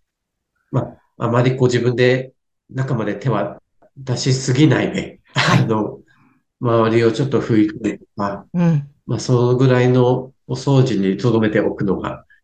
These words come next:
Speaker 1: いいのかなとは思います。
Speaker 2: うん、うん、うん、うん。でもそうやって周りを拭いたり、フィルター月に一回やったりするだけでも、やっぱ全然違ってくるんですか？その後のエアコンの劣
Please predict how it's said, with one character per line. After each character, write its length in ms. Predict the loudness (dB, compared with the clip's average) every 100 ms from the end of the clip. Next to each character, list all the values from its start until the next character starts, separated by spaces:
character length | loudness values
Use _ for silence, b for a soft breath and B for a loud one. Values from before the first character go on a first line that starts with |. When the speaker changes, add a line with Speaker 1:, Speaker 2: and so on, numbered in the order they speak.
| _
Speaker 1:
い 80 | -2
い 20 |
の 100 | 0
か 140 | 0 0
な 140 | 0
と 100 | 0
は 80 | -2
思 140 | -4 -8
い 100 | -12
ま 120 | -16
す。 240 | -20 -12 -2
Speaker 2:
う 40 |
ん、 40 | 0
う 20 |
ん、 20 |
う 20 |
ん、 680 | 0 0 0 2 2 0 0
う 40 | -2
ん。 40 | -4 B
で 80 | 2
も 120 | 2
そ 140 | 2 2
う 60 |
や 60 | 0
っ 60 | 0
て 200 | -2 -2 -2
周 220 | 0 4
り 100 | 2
を 80 | 2
拭 140 | 2
い 60 | 2
た 100 | 0
り、 80 |
フ 120 | 0 -2
ィ 40 |
ル 100 | -4
タ 160 | -2 -4
ー 40 |
月 220 | -4 -4
に 100 | -2
一 100 | -2
回 200 | -4 -2
や 80 | -2
っ 120 | -2
た 80 | -2
り 120 | -2
す 120 | -4
る 100 | -2
だ 120 | 0 2
け 140 | 2
で 100 | 2
も、 360 | 2 0 -4 -10 -8
や 40 |
っ 40 |
ぱ 120 | -4 -2
全 160 | 0
然 180 | 2 0
違 200 | -2 -2 -2
っ 120 | -2
て 100 | -2
く 120 | 0
る 80 | 0
ん 40 |
で 60 | -2
す 80 | -6
か？ 80 |
そ 140 | -4 0
の 120 | 2
後 120 | 2
の 120 | 2 2
エ 100 | 2
ア 60 | 2
コ 200 | 0 0
ン 120 | 2
の 220 | 0 -2 _ b b b
劣 240 | -2 -2